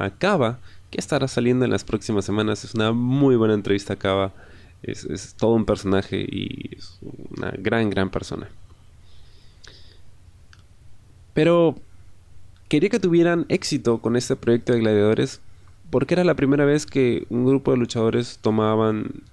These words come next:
digamos, el toro por las astas y se animaban a emprender, a crear su propia empresa de lucha libre,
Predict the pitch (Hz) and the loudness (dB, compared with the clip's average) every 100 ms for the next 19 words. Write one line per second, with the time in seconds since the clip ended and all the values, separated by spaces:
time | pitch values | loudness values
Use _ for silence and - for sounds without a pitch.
0 | - - - 95 101 - 95 117 117 107 | -20 -16 -6 -4 -4 -4 -2 0 0 0
1 | 107 92 - 113 - 151 - - - - | -2 -2 0 -4 -4 -8 -8 -18 -20 -20
2 | - - - 131 120 127 139 139 123 110 | -20 -8 -6 -2 0 2 2 4 2 2
3 | 131 170 143 - - - - - - - | 0 2 0 -2 -18 -20 -20 -20 -20 -20
4 | - - - 113 127 127 120 143 180 170 | -16 -10 -4 -2 -2 -4 -4 0 0 0
5 | 156 139 180 135 - - - - - 95 | -2 0 0 -2 -4 -12 -16 -18 -12 -4
6 | 101 101 - 110 156 120 95 | -2 -2 -2 0 2 2 0